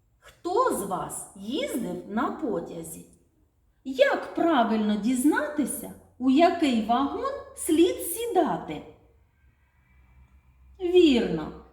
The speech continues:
потрібні квитки із зазначеним номером вагона.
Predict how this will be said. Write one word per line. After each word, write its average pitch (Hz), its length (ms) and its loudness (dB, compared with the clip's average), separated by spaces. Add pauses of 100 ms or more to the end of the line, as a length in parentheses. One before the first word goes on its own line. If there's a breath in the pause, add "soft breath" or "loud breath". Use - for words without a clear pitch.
(140)
потрібні 214 960 0
квитки 311 880 -4 (200)
із 233 280 0
зазначеним 370 1160 -2 (180)
номером 349 1000 0 (100)
вагона. 185 1040 -6